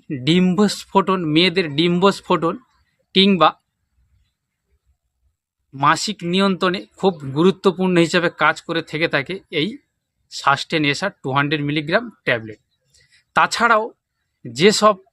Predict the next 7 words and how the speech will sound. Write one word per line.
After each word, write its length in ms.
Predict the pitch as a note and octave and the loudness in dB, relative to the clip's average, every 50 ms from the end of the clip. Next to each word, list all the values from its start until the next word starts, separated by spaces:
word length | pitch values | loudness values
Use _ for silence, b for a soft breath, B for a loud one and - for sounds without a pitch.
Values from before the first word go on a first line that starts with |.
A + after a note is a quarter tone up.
| - | -10
মেয়েরা 420 | D3 C#3+ D#3 F3 F#3+ F#3+ F3+ F3 E3 | -6 -2 0 2 4 4 4 4 2
দেখবেন 380 | D3 D#3+ E3 D#3 C#3+ C#3+ D#3 E3+ - - E3 D3 | 2 0 -4 -4 -4 -8 -8 -8 -8 -6 -4 -4
এখনও 260 | D3+ - - F#3 G3 F3 - | -4 -2 -2 -2 -2 -2 -2
পর্য-, 360 | F3 E3+ D#3 D#3+ E3+ E3+ D3+ - | -4 -4 -2 -2 -2 -4 -4 -4
পর্যন্ত 460 | D#3+ D#3+ D#3+ D#3 D3 E3+ D#3+ D3+ B2+ D3 F3 - _ _ _ _ _ - | -6 -4 -4 -2 -2 0 -2 -2 -2 -4 -8 -8 _ _ _ _ _ -10
মেনোপজে 720 | C#3 C3+ C#3+ D3+ E3 F#3+ G#3 G3+ G3+ G3+ G#3 G3+ F3+ A3 A3 - - | -6 -2 2 2 2 4 2 0 2 2 2 2 2 0 -4 -4 -4
পৌঁছয়নি, 580 | G3 F#3 F#3+ F#3+ D3+ - - G3+ F#3 E3+ E3 F#3+ | -4 0 0 0 0 2 2 2 0 0 -6 -8